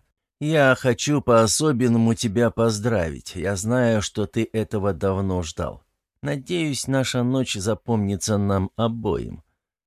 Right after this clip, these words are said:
Судорожно вспоминаю, чего я такого необычного от Ритки ждал. В постели вроде бы и всего мне хватало. Извращениями не страдаю, красной комнаты нет. Я обычный скучный мужик с традиционными взглядами.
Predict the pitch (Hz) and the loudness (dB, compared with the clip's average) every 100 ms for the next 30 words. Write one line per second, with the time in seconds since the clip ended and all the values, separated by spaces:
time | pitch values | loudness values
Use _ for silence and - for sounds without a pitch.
0 | _ - 214 165 156 131 139 - 139 143 | _ -6 -2 0 0 0 0 0 0 2
1 | 151 156 120 - 135 120 113 117 120 110 | 4 4 2 2 4 4 2 0 2 4
2 | 107 107 95 - - 101 98 92 95 90 | 4 2 2 -4 0 2 2 0 -4 -6
3 | 117 107 110 87 - _ - 90 - 107 | -6 -6 -6 -8 -10 _ -8 -6 -2 -2
4 | 92 90 92 82 80 92 90 - 95 101 | 0 0 0 -2 -2 0 0 -2 -2 -2
5 | 147 82 - - - 76 64 - _ - | -4 -6 -8 -12 -10 -12 -12 -18 _ -16
6 | 135 123 139 - 202 165 139 120 117 104 | -10 -8 -8 -8 -6 -2 0 2 2 0
7 | 95 - 95 90 135 170 147 104 - 98 | -2 0 0 2 2 2 0 -2 0 0
8 | 95 98 92 101 95 95 95 - 95 101 | 0 -2 -2 -2 0 0 -2 0 0 2
9 | 170 156 - _ - 170 - 147 165 220 | 0 -2 -8 _ -12 -8 -6 -6 -6 -6
10 | - 175 156 120 - 180 139 135 131 127 | -6 -4 -4 -4 -6 -6 -6 -2 0 0
11 | 110 135 101 - - 113 110 - 120 110 | -2 -6 -8 -12 -6 -6 -6 -6 -2 0
12 | 98 92 92 76 - 82 - 69 71 | 0 -2 -2 -4 -8 -8 -10 -10 -14